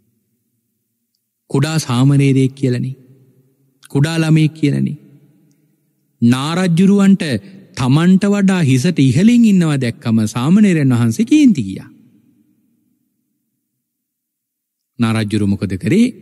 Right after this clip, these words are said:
මුළු විලම වැහෙන්න දරණ ගහගත්තා. දැන් විලේ කොහෙන්වත් වතුර ගන්න තැනක් නෑ. ශරීරය විශාල කරගෙන දරණ ගහගත්තා.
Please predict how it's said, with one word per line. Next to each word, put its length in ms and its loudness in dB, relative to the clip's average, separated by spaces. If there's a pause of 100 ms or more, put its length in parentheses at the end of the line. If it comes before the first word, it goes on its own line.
(500)
මුළු 260 2 (100)
විලම 480 2
වැහෙන්න 420 2
දරණ 360 0
ගහගත්තා. 560 -14 (760)
දැන් 200 0
විලේ 240 2
කොහෙන්වත් 480 0
වතුර 260 -2
ගන්න 220 -2
තැනක් 300 -6
නෑ. 220 -14 (1500)
ශරීරය 400 -2
විශාල 420 -2
කරගෙන 360 2
දරණ 260 0
ගහගත්තා. 540 -10